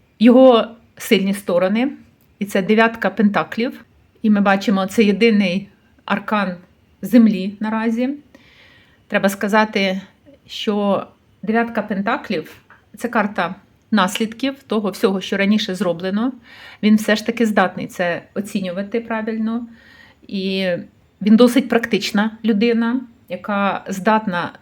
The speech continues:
розпорядитися розумно тим, що він уже має. Загалом дев'ятка пентаклів — карта досить успішна,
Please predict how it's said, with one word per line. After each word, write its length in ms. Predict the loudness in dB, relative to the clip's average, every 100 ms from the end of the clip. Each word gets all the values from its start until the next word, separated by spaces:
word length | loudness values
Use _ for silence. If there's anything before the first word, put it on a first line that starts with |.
| _ _
розпорядитися 1000 | -4 -2 0 0 0 0 0 2 2 0 -6 _ _ _ _ _ 2
розумно 500 | 2 8 8 10 8
тим, 200 | 6 4
що 200 | 2 0
він 180 | 2 2
уже 220 | 0 2
має. 520 | 2 0 -4 -8 -10 -14 _ _ _ -20 -20 -20 -20 _
Загалом 440 | -2 0 2 0 -4 -6 0
дев'ятка 380 | 4 4 2 -2
пентаклів — 520 | 0 0 0 -2 -2
карта 260 | -4 -4
досить 400 | -2 -2 -2 -6
успішна, 600 | -6 -6 -10 -10 -6 -6